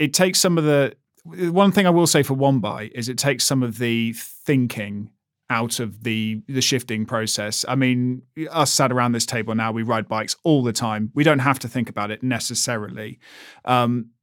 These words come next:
not every rider i-, i-, i-, is, is quite as attuned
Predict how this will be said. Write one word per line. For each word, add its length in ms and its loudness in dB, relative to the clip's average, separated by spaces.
not 380 2
every 320 -2
rider 540 -4
i-, 200 -4
i-, 500 2
i-, 220 0
is, 340 -2
is 180 -2
quite 300 2
as 160 0
attuned 480 2